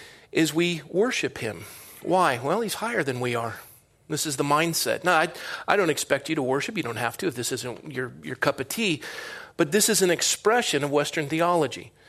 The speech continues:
that there is a, there is a being that's higher than us, that created us in his image, that has endowed to each of us life, liberty, the pursuit of happiness. Who is this being? How do we know him? And is he knowable?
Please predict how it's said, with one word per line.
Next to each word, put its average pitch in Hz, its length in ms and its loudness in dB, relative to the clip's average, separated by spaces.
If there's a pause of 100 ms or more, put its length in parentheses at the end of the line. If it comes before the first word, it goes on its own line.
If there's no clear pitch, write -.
(360)
that 131 120 0
there 165 180 6
is 185 120 4
a, 165 120 6
there 170 260 4
is 185 100 4
a 170 60 4
being 147 540 2
that's 151 160 0
higher 196 420 2
than 196 160 4
us, 127 540 2
that 143 120 2
created 165 360 4
us 160 180 2
in 139 80 -4
his 165 240 2
image, 160 320 2
that 143 160 2
has 147 180 2
endowed 151 600 2
to 151 120 -4
each 190 240 -2
of 113 160 2
us 120 200 2
life, 151 280 2
liberty, 147 320 2
the 131 80 -6
pursuit 147 380 -2
of 123 60 -4
happiness. 139 520 0 (380)
Who 208 220 4
is 190 140 2
this 190 200 4
being? 156 380 2
How 156 200 4
do 180 80 4
we 175 160 2
know 165 280 2
him? 117 180 -4 (640)
And 160 120 4
is 240 140 4
he 202 100 2
knowable? 120 460 2